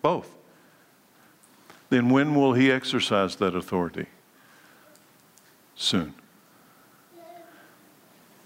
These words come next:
Soon. So what do we do while we wait for him to exercise this authority on the earth? "Therefore,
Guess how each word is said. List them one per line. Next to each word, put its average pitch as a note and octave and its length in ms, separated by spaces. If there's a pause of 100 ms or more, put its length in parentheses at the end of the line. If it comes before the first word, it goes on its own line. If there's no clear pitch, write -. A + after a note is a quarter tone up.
(1080)
Soon. F2+ 460 (1500)
So - 140
what C#3+ 80
do D#3 80
we D#3+ 140
do D3 220
while C3+ 180
we C3 120
wait C#3 240
for C3+ 80
him B2 140
to B2 80
exercise A#2+ 600
this A#2+ 240
authority A2+ 360
on G2+ 140
the G2+ 120
earth? A2+ 180 (1400)
"Therefore, A#2+ 680